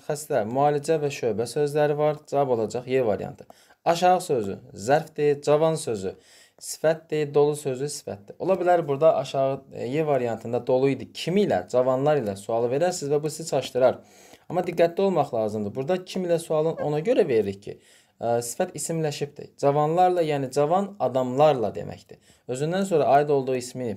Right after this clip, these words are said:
bərpa edən kimi, e, isimləşmə özünə göstərmiş olacaq. Cavab Y variantı.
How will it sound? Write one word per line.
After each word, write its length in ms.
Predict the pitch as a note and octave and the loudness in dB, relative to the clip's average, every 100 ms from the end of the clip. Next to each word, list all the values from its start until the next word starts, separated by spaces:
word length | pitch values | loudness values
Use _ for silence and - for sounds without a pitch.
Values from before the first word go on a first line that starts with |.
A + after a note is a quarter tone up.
| - | 0
bərpa 280 | C3 B2+ C#3+ | 0 2 0
edən 260 | C#3 C3 | 0 -2
kimi, 280 | B2 A2 B2+ F#3 - _ _ _ _ - | -6 -6 -4 -6 -10 _ _ _ _ -6
e, 40 | |
isimləşmə 580 | G2 - C#3+ C#3 C3+ C#3+ | -4 -2 0 0 0 -4
özünə 160 | C3 A#2+ | -2 -2
göstərmiş 560 | A2+ A2+ A2 A#2 D#3 | -4 -2 -2 -2 -4
olacaq. 320 | A#2+ G2 F#2+ G2+ | -6 -6 -6 -4
Cavab 200 | D#3 E3+ | -4 -2
Y 120 | A#2 | -4
variantı. 340 | F#2 - - | -4 -8 -14